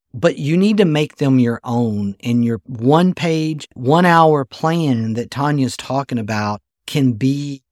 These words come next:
an incredible tool for you to find authenticity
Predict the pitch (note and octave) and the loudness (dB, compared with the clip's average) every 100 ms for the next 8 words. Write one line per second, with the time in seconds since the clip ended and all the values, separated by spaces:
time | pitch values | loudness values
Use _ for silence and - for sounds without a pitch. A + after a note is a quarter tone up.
0 | _ A#2+ A2+ - A#2+ A2+ - - D3 F3 | _ -6 -6 -6 -8 -8 -10 -6 0 2
1 | F3+ C3+ A2+ - - C#3+ G#2+ F#2 F#2+ - | 0 -2 -6 -8 -4 -2 -2 -6 -10 -18
2 | _ - C3 A#2 A2+ C3+ C#3 C3 - B2 | _ -4 -2 0 2 2 2 -4 -8 -6
3 | B2 B2 A#2 A#2+ A#2+ - A2 - A#2+ - | -2 -2 -4 -6 -8 -8 -10 -8 -10 -10
4 | A2 G#2 | -10 -10